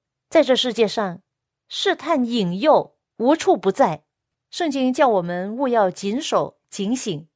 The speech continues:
因为你们的仇敌如同吼叫的狮子，遍地游行，寻找可吞吃的人。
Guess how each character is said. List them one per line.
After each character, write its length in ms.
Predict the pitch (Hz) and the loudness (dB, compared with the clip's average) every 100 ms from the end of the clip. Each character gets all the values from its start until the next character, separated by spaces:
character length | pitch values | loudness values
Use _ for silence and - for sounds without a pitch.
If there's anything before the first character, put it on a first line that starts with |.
| _ _ - | _ _ -8
因 120 | 208 | -4
为 120 | 208 | -4
你 120 | 185 | -4
们 140 | 165 214 | -4 -2
的 100 | 214 | -4
仇 340 | - 175 202 | -2 -2 -2
敌 320 | 247 175 196 _ - | -4 -8 -10 _ -10
如 240 | 220 339 | -4 -4
同 240 | 302 269 - | -2 -4 -4
吼 340 | - 240 175 | 0 0 0
叫 200 | 175 302 | 0 0
的 100 | 208 | 0
狮 260 | 202 330 330 | -4 -6 -6
子， 300 | - 151 _ _ _ - | -6 -10 _ _ _ -6
遍 400 | 349 339 247 202 | -2 0 0 -2
地 280 | 294 240 180 | -6 -6 -4
游 180 | 160 | -4
行， 340 | 190 - 151 160 _ _ _ | -4 -8 -10 -10 _ _ _
寻 420 | - - 247 285 427 | -12 -6 -4 -2 0
找 320 | 240 175 226 | 2 4 2
可 320 | - - 185 | -2 -2 -2
吞 380 | - - 381 370 | -4 -2 -2 -2
吃 180 | - 370 | -4 -2
的 140 | 220 | -2
人。 280 | 170 143 | -4 -8